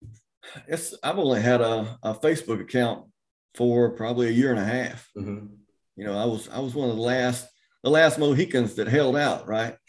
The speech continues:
Speaker 1: You waited
Speaker 2: So
Speaker 1: until they cha-, they actually changed the name by the time you
Speaker 2: <laughs>
Speaker 1: showed up.
Speaker 2: I showed up and made 'em change it, Jason.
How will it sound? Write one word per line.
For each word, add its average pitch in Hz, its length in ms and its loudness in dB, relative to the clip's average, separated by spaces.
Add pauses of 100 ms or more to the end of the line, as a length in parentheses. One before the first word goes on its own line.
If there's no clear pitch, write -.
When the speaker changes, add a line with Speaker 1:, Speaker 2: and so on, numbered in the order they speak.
(340)
Speaker 1:
You 160 180 4
waited 196 300 8
Speaker 2:
So 160 80 8
Speaker 1:
until 156 220 8
they 160 140 8
cha-, 170 380 4
they 170 100 8
actually 180 320 2
changed 160 440 2
the 143 80 0
name 143 560 2
by 127 100 2
the 127 100 0
time 160 460 6
you - 100 4 (100)
Speaker 2:
<laughs> - 120 -4
Speaker 1:
showed - 340 0
up. - 240 -12 (600)
Speaker 2:
I - 120 6
showed 208 360 10
up 220 140 10
and 185 120 2
made 214 160 10
'em 185 100 6
change 175 320 4
it, 123 80 6
Jason. 139 480 -2